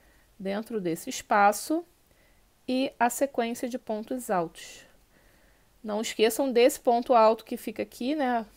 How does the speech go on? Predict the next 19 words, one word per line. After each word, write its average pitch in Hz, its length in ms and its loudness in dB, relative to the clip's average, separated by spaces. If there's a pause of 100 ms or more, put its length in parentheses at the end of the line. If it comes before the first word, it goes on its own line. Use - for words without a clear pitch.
principalmente 208 440 -10
quem 214 140 -8
é 202 60 -6
iniciante, 226 720 -6 (380)
porque - 200 -4
ele 247 120 0
fica 247 240 -4
mais 233 160 -4
apertadinho, 254 680 -2
vocês - 200 -10
podem 247 280 -4
acabar 240 320 -2
esquecendo 254 480 -6
e 269 40 -8
pulando 262 480 -4
esse 269 180 -6
ponto 247 340 -6
aqui, 226 240 -8
tá? 214 300 -4